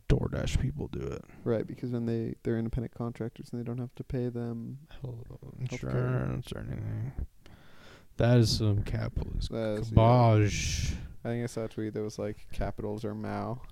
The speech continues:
Speaker 2: <laughs> I was like, "That's pretty good."
Speaker 1: <laughs>
Speaker 2: Um, yeah, that's,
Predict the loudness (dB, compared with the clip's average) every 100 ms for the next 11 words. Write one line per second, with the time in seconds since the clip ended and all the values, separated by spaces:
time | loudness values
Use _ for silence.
0 | -14 -16 -16 -14 -14 -12 -12 -12 -16 -12
1 | -10 -8 -10 -10 -12 -14 -16 -16 -20 -18
2 | 4 6 8 6 2 2 -6 -12 -12 -14
3 | -14 -14 -16 -16 -18 -18 -20 -20 -8 -4
4 | -2 -2 -6 -10 -12 -16 -10 -6 -6 -6
5 | -10 -16 _ -20 -20 -20 -20 -20 -20 _
6 | -10 -8 -6 -6 -8 -12 -16 -16 -12 -12
7 | -12 -16 -14